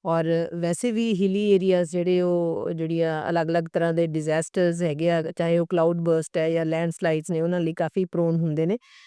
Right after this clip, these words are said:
ਸੋ ਇਸ ਤਰ੍ਹਾਂ ਦੀਆਂ ਕੰਡੀਸ਼ਨਸ ਦੇ ਵਿੱਚ ਜੇ ਕਿਸੇ ਦੇ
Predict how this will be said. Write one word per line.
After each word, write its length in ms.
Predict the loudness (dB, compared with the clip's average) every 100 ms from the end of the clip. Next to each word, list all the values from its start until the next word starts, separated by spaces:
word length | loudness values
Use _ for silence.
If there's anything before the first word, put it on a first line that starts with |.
| -2
ਸੋ 220 | 4 4
ਇਸ 80 | 4
ਤਰ੍ਹਾਂ 140 | 2 4
ਦੀਆਂ 200 | 4 2
ਕੰਡੀਸ਼ਨਸ 440 | 2 0 0 -2
ਦੇ 140 | 0 0
ਵਿੱਚ 280 | -2 -2
ਜੇ 460 | -4 0 0 0 -2
ਕਿਸੇ 240 | -4 -4 -2
ਦੇ 200 | 0